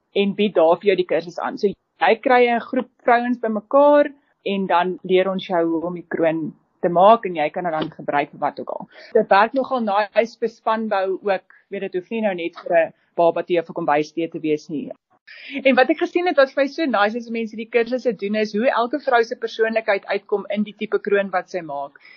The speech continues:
Ek wys nou vir hulle hoe om dit te doen en my kroon lyk 'n sekere manier, maar elke liewe vrou se kroon lyk anders en dis vir my so spesiaal want jy leer dit iets aan,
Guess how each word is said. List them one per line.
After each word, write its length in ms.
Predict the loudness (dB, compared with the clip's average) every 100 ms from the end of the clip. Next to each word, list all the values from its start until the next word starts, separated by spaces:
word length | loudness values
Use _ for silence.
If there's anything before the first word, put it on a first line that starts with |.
| 0
Ek 200 | 0 2
wys 240 | 0 0 -4
nou 80 |
vir 140 | -6 -4
hulle 140 | -4 -4
hoe 100 | -4
om 120 | -6
dit 60 |
te 100 | -6 -8
doen 140 | -8 -6
en 120 | -4
my 140 | -4
kroon 320 | -4 -4 -2 -2
lyk 180 | -6 -6
'n 40 |
sekere 400 | -8 -8 -6 -10
manier, 360 | -12 -12 -12 -4
maar 160 | -2 2 2
elke 240 | 2 -2
liewe 280 | -4 -4 -8
vrou 260 | -6 -6 -4
se 160 | -8
kroon 420 | -12 -14 -12 -8 -6
lyk 160 | -6
anders 320 | -6 -8 -8 -8
en 60 |
dis 160 | -8 -4
vir 80 | -4
my 40 |
so 200 | -2 -4
spesiaal 560 | -2 0 2 4 2 2
want 220 | -4 0
jy 160 | 0 0 -2 _ -8
leer 260 | -4 -4
dit 80 | -4 _ _ _
iets 240 | -8 -4 0
aan, 400 | 2 2 -4